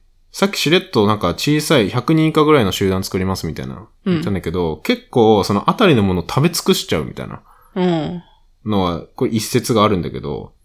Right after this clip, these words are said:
Speaker 1: で、食べ尽くしちゃうからやっぱ移動する必要出てくるじゃん。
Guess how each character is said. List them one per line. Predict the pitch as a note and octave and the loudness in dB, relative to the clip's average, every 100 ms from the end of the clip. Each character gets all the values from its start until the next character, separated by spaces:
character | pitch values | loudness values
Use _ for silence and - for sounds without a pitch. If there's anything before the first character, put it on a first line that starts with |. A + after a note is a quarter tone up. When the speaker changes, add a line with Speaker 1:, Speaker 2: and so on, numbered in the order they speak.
| _ _ - | _ _ -8
Speaker 1:
で、 | C3+ | -2
食 | F3 | 2
べ | G3 | 0
尽 | - | 0
く | A#3 | 0
し | A3+ | 2
ち | |
ゃ | F#3+ | 2
う | |
か | F3+ | 4
ら | F3 | 4
や | |
っ | C3 | 4
ぱ | |
移 | A2 A2 | 2 4
動 | A#2 | 2
す | - | 2
る | G2 | 0
必 | - | 0
要 | F2+ | -4
出 | E2 - | -4 -8
て | E2 | -8
く | - | -8
る | |
じ | |
ゃ | |
ん。 | - | -12